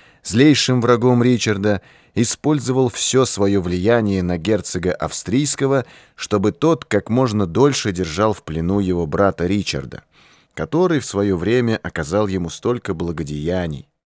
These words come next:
Пользуясь этим временем, Джон вербовал себе сторонников,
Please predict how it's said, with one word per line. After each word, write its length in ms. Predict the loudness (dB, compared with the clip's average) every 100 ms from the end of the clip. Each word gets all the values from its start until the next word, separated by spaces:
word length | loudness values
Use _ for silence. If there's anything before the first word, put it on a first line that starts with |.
| _ _ _ _ _ _ _ _ _
Пользуясь 640 | 2 4 4 0 0 0 -2
этим 360 | -4 -4 -2 -2
временем, 560 | 0 -2 -2 -4 -10 -16 _ _ -12
Джон 360 | -2 2 4 4
вербовал 520 | 2 2 2 2 2
себе 320 | 0 -2 0
сторонников, 880 | -2 -2 0 0 0 -2 -2 -4